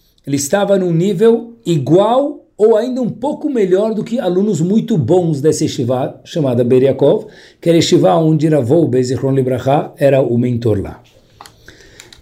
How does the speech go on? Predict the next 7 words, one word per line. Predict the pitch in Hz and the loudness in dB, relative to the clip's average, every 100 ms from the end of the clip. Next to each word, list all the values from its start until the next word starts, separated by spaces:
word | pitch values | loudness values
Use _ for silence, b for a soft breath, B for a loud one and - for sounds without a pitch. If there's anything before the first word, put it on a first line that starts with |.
| - | 0
E | |
de | 240 | 2
repente, | 185 226 220 - 160 190 - _ _ _ _ _ _ _ _ _ _ _ _ - | 2 2 -2 -2 -4 -4 -14 _ _ _ _ _ _ _ _ _ _ _ _ 0
um | 147 | 2
grupo | 170 190 180 | 4 4 2
de | 139 147 | 0 0
jovens | 110 180 143 131 151 - - - | 2 2 2 -2 -6 -10 -20 -20